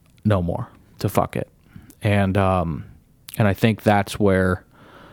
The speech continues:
people start. I, I, I really think that's the beginning of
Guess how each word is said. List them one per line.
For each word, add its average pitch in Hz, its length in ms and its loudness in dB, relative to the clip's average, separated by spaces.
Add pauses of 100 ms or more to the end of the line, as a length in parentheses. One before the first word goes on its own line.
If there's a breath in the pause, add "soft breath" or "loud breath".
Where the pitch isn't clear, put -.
(880 loud breath)
people 101 300 2
start. - 500 0
I, 104 180 0
I, 107 240 0 (420)
I 135 80 4
really 127 320 6
think 123 220 0
that's 104 260 0
the 107 100 0
beginning 95 760 0 (1200 loud breath)
of 98 520 -2